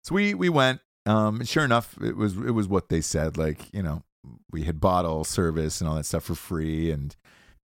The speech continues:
uh, the people there were, were cheesy and fucking ridiculous. And, uh, you know, it was a good hearty chuckle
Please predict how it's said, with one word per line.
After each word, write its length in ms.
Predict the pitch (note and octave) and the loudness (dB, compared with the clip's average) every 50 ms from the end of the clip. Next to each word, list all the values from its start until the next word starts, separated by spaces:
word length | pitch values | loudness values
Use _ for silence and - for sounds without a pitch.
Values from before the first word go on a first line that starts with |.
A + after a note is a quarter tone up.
| - | -10
uh, 220 | - D#2+ D2+ D#2 C#2+ | -8 -6 -6 -6 -6
the 100 | - F#2+ | -8 0
people 280 | - B2 A#2 - G#2+ F#2+ | 2 2 4 4 4 2
there 160 | F2+ E2+ E2 | 4 2 2
were, 220 | E2+ E2 D#2 D2+ | 2 0 -2 -2
were 180 | - - E2+ D#2 | -4 -4 -4 -4
cheesy 760 | - - - - A2 F#2+ F2 E2+ E2 E2 E2 D#2+ D#2+ D#2 - | -4 -4 -2 0 0 2 2 2 2 2 2 2 0 0 -2
and 200 | - E2+ D#2+ - | -2 -6 -6 -4
fucking 360 | - - E2 - - F#2 F2 | -4 -4 -4 -2 -4 -4 -2
ridiculous. 1000 | E2+ E2+ E2 D#2 D#2+ D2+ C#2+ - - E2 C#2+ C#2+ C#2+ C#2+ D2 - - - - - - _ _ _ _ _ _ _ - | -2 -2 -2 0 -2 -2 -2 -4 -6 -6 -6 -4 -4 -4 -4 -6 -6 -8 -8 -10 -14 _ _ _ _ _ _ _ -6
And, 440 | D#2+ D#2+ D2+ D2 C2+ C2+ D#2 D#2+ E2 | -4 -4 -4 -4 -4 -4 -4 -2 -2
uh, 340 | D#2 D#2 D#2+ D#2 D#2 - - | -2 -2 -2 -2 -2 -2 -2
you 140 | - A3 G3 | -2 0 0
know, 200 | C#3+ D#3 - - _ - | 0 -2 -2 -6 _ -14
it 60 | - - | -8 -6
was 160 | D3+ D3 C#3 | -2 -2 -2
a 60 | C#3 | -2
good 260 | A#2+ - C#3 D#3+ E3 D3+ | 0 2 2 4 4 4
hearty 360 | B2+ C#3 D3 C#3+ C3 B2 A2+ | 2 2 2 2 2 0 -2
chuckle 640 | - - - - G#2 F2+ - - A2 F#2 F2 F2 | -4 0 2 4 4 4 2 2 2 2 2 0